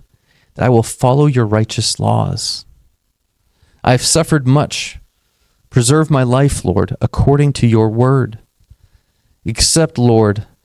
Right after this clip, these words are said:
the willing praise of my mouth, and teach me your laws. Though I constantly take my life in my hands,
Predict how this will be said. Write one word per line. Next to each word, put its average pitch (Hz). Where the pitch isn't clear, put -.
the 117
willing 127
praise 120
of 120
my 123
mouth, -
and 110
teach 131
me 123
your 113
laws. 113
Though 131
I 135
constantly 160
take 147
my 135
life 131
in 117
my 127
hands, 98